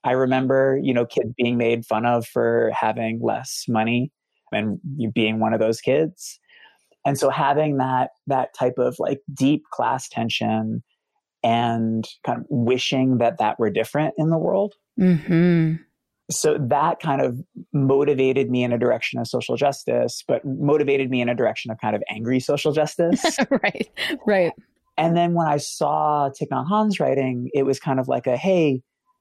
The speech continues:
Speaker 1: there's a connection that you're not seeing between the wanting to create a more just world and wanting to be a person who suffers less." Like, they're not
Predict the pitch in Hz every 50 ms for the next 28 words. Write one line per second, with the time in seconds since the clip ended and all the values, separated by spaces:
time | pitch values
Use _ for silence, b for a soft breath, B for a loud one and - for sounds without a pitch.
0 | _ _ - 131 165 202 214 214 226 - - - - 143 131 131 151 214 220 -
1 | - - - - 120 127 143 143 143 139 131 - 139 131 131 127 131 131 131 123
2 | - - - - 127 120 123 135 156 170 180 185 190 190 - _ _ _ _ _
3 | _ _ _ _ _ _ _ _ _ 139 127 123 - - - 131 127 131 127 127
4 | 127 123 123 120 120 123 - _ _ _ _ _ _ _ _ _ _ _ 165 131
5 | 143 135 135 135 131 131 127 131 139 147 - _ _ _ - 135 143 147 160 175
6 | 175 170 156 - 160 - - - 131 123 117 117 127 139 147 - - - 143 127
7 | 127 120 117 113 110 - - 104 123 - - - - - 175 180 190 202 208 220
8 | 220 196 - - _ 139 135 135 127 120 120 123 135 135 131 131 127 127 131 135
9 | - - - 127 123 123 120 - 160 170 185 180 - - - 190 190 - - 180
10 | 156 156 156 135 - 208 220 - - 117 123 - - - - _ _ - - -
11 | - - _ _ _ _ _ _ _ _ _ _ - 156 151 135 147 160 160 156
12 | 160 156 156 151 -